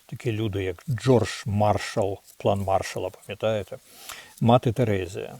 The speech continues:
Так ось до чого я. Одинадцятого жовтня назвуть нового лауреата Нобелівської премії миру.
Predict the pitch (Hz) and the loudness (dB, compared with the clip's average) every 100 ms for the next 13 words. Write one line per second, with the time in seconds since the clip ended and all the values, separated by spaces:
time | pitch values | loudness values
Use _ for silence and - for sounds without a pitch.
0 | - 135 143 107 127 - 120 98 104 98 | -2 4 6 8 6 6 4 4 2 0
1 | 101 - 120 160 170 - 135 117 107 151 | -2 -2 2 4 4 4 4 4 6 4
2 | 139 123 120 113 110 98 117 131 - 117 | 4 0 2 2 2 0 0 0 -2 -2
3 | 110 117 113 110 104 101 107 113 - 104 | 2 2 2 0 0 0 0 -2 -2 -4
4 | 98 101 98 98 - 107 95 110 104 98 | -4 -4 -6 -8 -6 -6 -4 -2 -2 -2
5 | 98 101 143 120 123 101 95 95 | -6 -8 -2 0 2 2 -2 -8